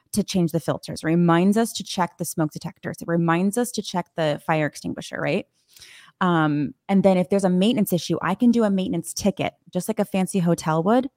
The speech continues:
I can put a ticket in and boom, it goes to my favorite handy person. And they can see it. They, they use the app free. Well, you know, it's a paid service for me, but it's just a great have it all in one place,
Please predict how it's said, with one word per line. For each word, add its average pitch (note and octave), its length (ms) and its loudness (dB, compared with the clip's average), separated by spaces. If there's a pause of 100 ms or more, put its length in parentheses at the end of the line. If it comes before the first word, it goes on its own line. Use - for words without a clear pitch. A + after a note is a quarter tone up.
(320)
I F#3 80 0
can F#3+ 120 -2
put E3+ 140 -2
a E3 40 -4
ticket B3 360 2
in F#3+ 280 2
and E3+ 280 0
boom, E3 260 2
it - 160 -8
goes F3+ 260 2
to - 120 -6
my F#3 100 2
favorite E3 640 -2 (180)
handy D#3+ 240 0
person. - 480 -6 (300)
And E3 220 2
they F3+ 320 2
can A#3+ 200 6
see A3+ 260 0
it. - 60 0
They, F#3+ 240 2
they G#3 80 4
use C4+ 320 4
the - 160 -4
app - 220 -6
free. E3 520 -8 (180)
Well, E3 280 2
you F3 60 0
know, D#3+ 80 2
it's D#3 80 -4
a F3 60 -2
paid E3 280 -4
service D#3+ 380 -4
for - 360 -6
me, D3+ 360 0 (340)
but F3 200 4
it's F#3+ 140 2
just A3 200 -2
a G#3 40 -2
great G3+ 440 -6
have G3 320 0
it - 60 -6
all F#3+ 200 0
in A#3+ 140 4
one G#3 200 2
place, - 560 0